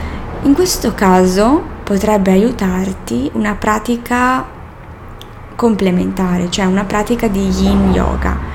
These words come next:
una pratica di yoga nidra,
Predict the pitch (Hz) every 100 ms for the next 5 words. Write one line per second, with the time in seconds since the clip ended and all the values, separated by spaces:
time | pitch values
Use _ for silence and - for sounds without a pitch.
0 | - - - 196 196 196 190 190 190 190
1 | 185 185 185 180 180 175 180 190 226 220
2 | 190 208 202 202